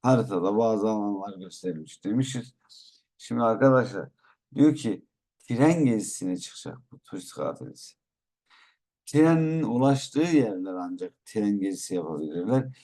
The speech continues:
İzmir'e gidebilirler. Ankara'ya gidebilirler. Ama Doğu Karadeniz'de Ordu'ya gidemezler. Antalya'ya kesinlikle gidemezler. Bu her sene sınavlarda mutlaka sorulan, yani A Y T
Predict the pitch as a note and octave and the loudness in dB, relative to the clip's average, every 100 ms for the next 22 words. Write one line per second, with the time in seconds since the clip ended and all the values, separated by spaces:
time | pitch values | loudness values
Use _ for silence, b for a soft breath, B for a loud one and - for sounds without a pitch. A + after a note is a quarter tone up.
0 | _ - E3+ C3+ A#2+ B2+ B2+ A#2+ A2+ G#2+ | _ 0 4 6 6 4 4 2 2 0
1 | G2+ F2+ E2 - - C3+ D3 A#2+ A2+ B2 | -2 -4 -8 -6 2 4 6 4 2 2
2 | B2+ A2 G#2+ G#2+ G2+ F#2+ G2 E2+ - _ | 2 2 0 0 -2 -6 -10 -10 -14 _
3 | B B B - - C3+ A#2 F2 b b | B B B 0 6 8 6 2 b b
4 | b _ _ _ B2+ C#3+ C#3 D3 B2+ A#2+ | b _ _ _ 4 4 6 4 4 2
5 | A2+ G#2 G#2 - C3 D3+ C#3+ B2+ A#2 G#2 | -2 -4 -6 2 8 8 8 4 0 0
6 | A2+ C3+ C#3 B2+ A#2+ C3+ C3+ _ _ _ | 4 6 6 4 0 -2 -2 _ _ _
7 | - B2 B2+ C#3+ C3+ A#2 G2 - B2+ B2+ | -2 0 2 2 2 0 -2 -4 -4 0
8 | B2+ G#2 F#2+ F#2+ G#2+ B2+ A#2+ G#2+ A2+ A#2 | 0 -2 -4 -2 0 2 2 0 -2 -4
9 | b b _ C3+ B2+ B2 D3+ D#3 C3+ A2+ | b b _ 0 2 4 4 4 0 -4
10 | F#2 F2+ - _ _ - C3+ C#3 C#3 C3 | -6 -6 -12 _ _ -6 2 4 6 4
11 | A#2+ G#2+ A#2 C#3 C3+ B2 A2+ F#2 E2+ - | 4 2 0 0 -2 -6 -4 -8 -8 -2
12 | A#2+ B2 A2 F#2 - b b _ - A2+ | 0 2 0 -4 -8 b b _ -6 -2
13 | A#2+ A2 - b _ _ _ - - C#3+ | -2 -2 -8 b _ _ _ 0 6 8
14 | C#3+ C#3+ C3+ A2+ G2 | 8 6 4 -2 -4